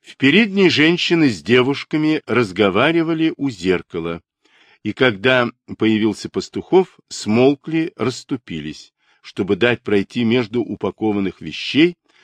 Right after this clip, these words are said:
и стали с любопытством оглядывать его. Мария Петровна вновь в своей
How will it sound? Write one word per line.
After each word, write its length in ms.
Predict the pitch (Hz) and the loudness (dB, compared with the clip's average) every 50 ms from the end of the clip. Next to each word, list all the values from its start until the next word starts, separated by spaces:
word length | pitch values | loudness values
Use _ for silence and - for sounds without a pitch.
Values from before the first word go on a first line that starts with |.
| _ _ - | _ _ -8
и 100 | 107 101 | -8 -8
стали 420 | - - - 139 147 151 143 139 | -8 -2 2 2 4 4 4 2
с 140 | 120 - - | -2 -2 -4
любопытством 920 | 110 101 85 98 90 - _ - 139 165 - _ _ _ 147 156 156 143 - | -4 -2 0 -2 -2 -2 _ -2 -2 -2 -2 _ _ _ -6 -6 -6 -6 -6
оглядывать 800 | - 120 131 120 101 85 82 78 76 69 76 71 69 71 - - | -8 -8 -8 -8 -8 -8 -8 -8 -8 -8 -10 -14 -14 -16 -16 -18
его. 320 | - 71 65 71 67 67 _ _ _ _ _ _ _ _ _ _ _ _ _ _ _ _ - _ _ _ _ _ | -18 -16 -16 -16 -18 -18 _ _ _ _ _ _ _ _ _ _ _ _ _ _ _ _ -20 _ _ _ _ _
Мария 280 | - 117 131 151 165 170 | 0 2 4 6 6 6
Петровна 640 | 147 175 156 - - 165 185 190 175 165 165 165 | 6 4 2 4 6 6 6 6 6 6 4 4
вновь 520 | 147 127 123 131 139 143 151 143 - - - | 4 4 4 4 6 4 4 2 0 -8 -16
в 40 | - | -16
своей 560 | - - - 113 127 131 127 135 151 151 - | -14 -8 0 2 2 4 4 4 4 4 2